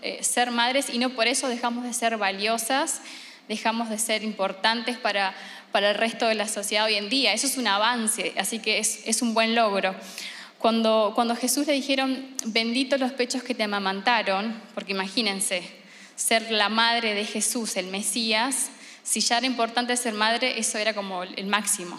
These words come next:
para la mujer. Y sin embargo, él no dijo, "Sí, la verdad que es bendita". No, bendito es el que hace la voluntad de mi Padre, o sea, que elige hacer la voluntad, seas mujer o seas hombre.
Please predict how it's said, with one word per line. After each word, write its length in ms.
para 160
la 100
mujer. 340
Y 60
sin 160
embargo, 400
él 100
no 140
dijo, 280
"Sí, 680
la 80
verdad 160
que 80
es 40
bendita". 440
No, 320
bendito 400
es 100
el 140
que 100
hace 300
la 100
voluntad 760
de 200
mi 180
Padre, 480
o 60
sea, 160
que 180
elige 880
hacer 380
la 100
voluntad, 560
seas 340
mujer 400
o 80
seas 460
hombre. 500